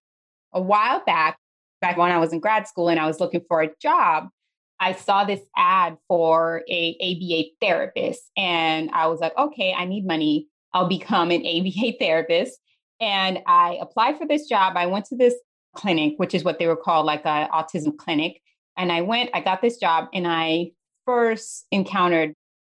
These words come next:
an autistic little girl. She was my client at that time. I did not know, was aware of what autism was because this is way back in the earlier two thousands,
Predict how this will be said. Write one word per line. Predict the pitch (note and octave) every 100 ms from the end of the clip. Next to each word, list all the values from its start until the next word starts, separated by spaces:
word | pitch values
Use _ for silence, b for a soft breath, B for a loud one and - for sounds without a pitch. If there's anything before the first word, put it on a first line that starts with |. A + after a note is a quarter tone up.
| _ -
an | F#3
autistic | D#3 - F#3+ G3 D#3 - F#3
little | F#3+ E3+
girl. | D#3 F#3 E3+ - - -
She | -
was | G#3+ F#3
my | F3+ D3+
client | - F3 D#3 C#3
at | -
that | C#3
time. | - E3+ A#2 - _ _ -
I | A3+
did | G#3 C4+ G#4
not | F4+ C#4+
know, | G#3 G3+ G3+
was | F#3+ F#3
aware | F#3 F3+ E3+
of |
what | E3+ E3
autism | D#3+ D#3+ F3+ E3 D#3+
was | D#3 E3 E3+
because | F#3 F#3 F3
this | F#3+ -
is | A#3 E3 D#3
way | F3 E3+
back | D3+ D#3+ D#3+ D#3+
in | F3
the | E3 D3
earlier | E3+ E3 D#3+
two | D#3+ - D#3+ D3+ -
thousands, | F3 D#3+ E3 G#3 A3 A#3+